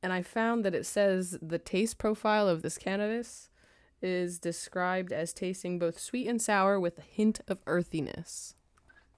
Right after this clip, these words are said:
I mean, I think that would be cool. To try some pork that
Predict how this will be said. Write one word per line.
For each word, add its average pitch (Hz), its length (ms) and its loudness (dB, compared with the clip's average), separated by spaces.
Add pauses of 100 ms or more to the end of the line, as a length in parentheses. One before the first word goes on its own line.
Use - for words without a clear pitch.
(180)
I 147 120 -6
mean, 147 320 -4
I 156 140 0
think 160 240 -2
that 151 140 -2
would 143 140 -4
be - 140 -12
cool. - 320 -10 (1900)
To - 120 0
try 165 240 -2
some 160 200 -2
pork 165 540 -2 (260)
that 165 300 0